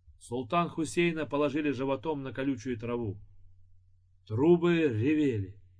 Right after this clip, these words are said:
«Исполняйте», сказал Тимур и отвернулся, зачесав щеку. Худай-Дада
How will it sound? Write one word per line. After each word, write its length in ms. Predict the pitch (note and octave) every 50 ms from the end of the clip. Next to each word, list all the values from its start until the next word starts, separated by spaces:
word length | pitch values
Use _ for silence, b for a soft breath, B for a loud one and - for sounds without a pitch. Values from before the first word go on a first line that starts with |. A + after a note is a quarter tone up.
| - - - - _ _ _ _ _ _ _ _ _
«Исполняйте», 880 | G#2 A2+ A#2 G#2+ - - D3+ D#3 D#3+ E3+ F#3+ F#3+ F3+ D#3+ C3+ - B2+ A2
сказал 400 | G2+ - B2+ A2+ C3 C3 B2+ A#2
Тимур 360 | - C#3 C#3 D#3+ E3 D#3+ C#3+
и 40 | C3
отвернулся, 680 | B2 A2+ G#2 B2+ B2+ B2 B2+ D3+ D#3 D3 C3+ - C3
зачесав 520 | A2+ A#2 G#2+ G#2 G#2+ G#2 C#3 C3+ A#2+ G#2
щеку. 420 | - - - G#2+ G#2 - A2+ G2+ G#2 G#2 - - - - - - - - - - - - - - - - - - -
Худай-Дада 880 | G#2+ G#2+ G#2+ C3+ C#3+ C#3+ C3+ B2 C3 B2 C3 D#3 D#3+ E3+ E3+ E3 F3